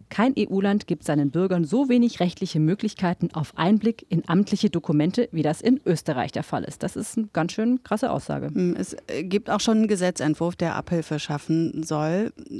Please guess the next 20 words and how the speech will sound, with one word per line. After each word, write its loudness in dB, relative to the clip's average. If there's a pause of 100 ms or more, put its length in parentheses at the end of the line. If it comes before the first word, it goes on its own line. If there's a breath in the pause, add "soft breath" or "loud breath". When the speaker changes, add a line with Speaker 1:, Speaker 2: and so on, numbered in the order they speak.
(200)
Speaker 2:
und -2
zwar -2
das -4
Amtsgeheimnis 0
abzuschaffen. -10 (360 loud breath)
Speaker 1:
Genau, 6 (140)
Amtsgeheimnis, 4
das -2
klingt 2
auch 2
schon 2
irgendwie 2
total -2
aus -4
der -4
Zeit -8
gefallen, -4
finde 0
ich. -4 (100)
Speaker 2:
Ja, 0